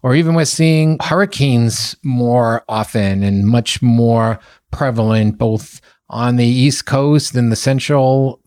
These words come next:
parts of the country and, and in Florida. So how, how do you know that you have the right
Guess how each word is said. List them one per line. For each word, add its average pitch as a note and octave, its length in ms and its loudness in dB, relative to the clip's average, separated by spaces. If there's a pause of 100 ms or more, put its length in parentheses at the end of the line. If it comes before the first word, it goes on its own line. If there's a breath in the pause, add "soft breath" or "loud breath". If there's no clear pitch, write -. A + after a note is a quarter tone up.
parts C#3 340 -2
of C#3+ 100 0
the C3+ 80 0
country D3+ 840 2
and, C3+ 580 2
and C3+ 160 0
in C#3 100 2
Florida. B2 640 -2 (560 soft breath)
So B2+ 640 2 (140 soft breath)
how, E3 200 -2 (120)
how B2 160 0
do F#3 80 -2
you A3+ 100 2
know F3+ 340 4
that E3+ 160 -2
you D#3 140 2
have D3+ 240 2
the D3+ 80 4
right C#3+ 340 0